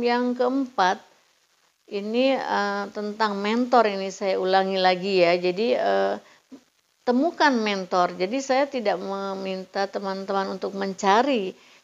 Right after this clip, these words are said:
tapi kalau mencari itu belum tentu ketemu. Tapi saya mengajak teman-teman untuk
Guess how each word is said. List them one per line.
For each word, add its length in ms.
tapi 480
kalau 240
mencari 480
itu 140
belum 260
tentu 320
ketemu. 480
Tapi 240
saya 220
mengajak 420
teman-teman 640
untuk 160